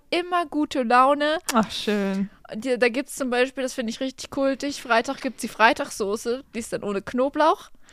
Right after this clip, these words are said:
Speaker 1: Weil wenn die Männer dann nach Hause gehen, können sie schön knutschen, ohne nach Knoblauch aus der Fresse zu stinken. <laughs>
Speaker 2: Geil. Oh, lieb
Speaker 1: Ähm,
Speaker 2: ich.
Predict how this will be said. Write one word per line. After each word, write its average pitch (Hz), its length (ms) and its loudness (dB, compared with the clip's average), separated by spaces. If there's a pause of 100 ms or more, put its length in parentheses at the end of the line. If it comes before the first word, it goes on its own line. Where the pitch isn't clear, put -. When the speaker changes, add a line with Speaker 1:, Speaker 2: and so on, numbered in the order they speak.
(200)
Speaker 1:
Weil 233 160 0
wenn 226 120 0
die 226 100 2
Männer 233 240 6
dann 226 140 8 (100)
nach 254 140 8
Hause 269 160 -4
gehen, 311 200 -4
können 294 180 0
sie 254 80 -2
schön 247 220 -4
knutschen, 277 400 -4
ohne 233 140 0
nach 226 200 2
Knoblauch 247 480 2
aus 214 160 2
der 233 140 -2
Fresse 240 360 -4
zu 226 140 -4
stinken. 214 440 -6 (680)
<laughs> - 720 -4
Speaker 2:
Geil. 196 500 8 (720)
Oh, 240 220 12
lieb 240 220 8
Speaker 1:
Ähm, 214 80 8
Speaker 2:
ich. 226 320 8